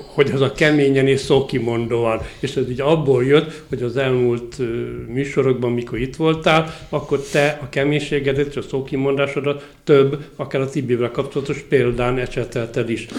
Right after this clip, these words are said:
Tehát most azt kérdezi a hallgató, hogy aki kemény és szókimondó, és most,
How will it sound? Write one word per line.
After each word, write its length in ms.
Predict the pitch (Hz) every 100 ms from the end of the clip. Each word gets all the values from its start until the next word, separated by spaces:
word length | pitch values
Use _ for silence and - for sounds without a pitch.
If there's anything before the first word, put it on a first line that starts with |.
| -
Tehát 220 | - 240
most 180 | - -
azt 180 | - -
kérdezi 380 | - 135 127 123
a 60 |
hallgató, 880 | 113 127 123 123 123 - 143 175 - - - -
hogy 340 | - 123 - - _ -
aki 420 | 156 196 190 165
kemény 640 | - 143 139 135 123 135
és 160 | - 120
szókimondó, 1200 | - 127 120 - 123 123 120 120 131 160 240 - - - - _
és 140 | 139 139
most, 140 | 131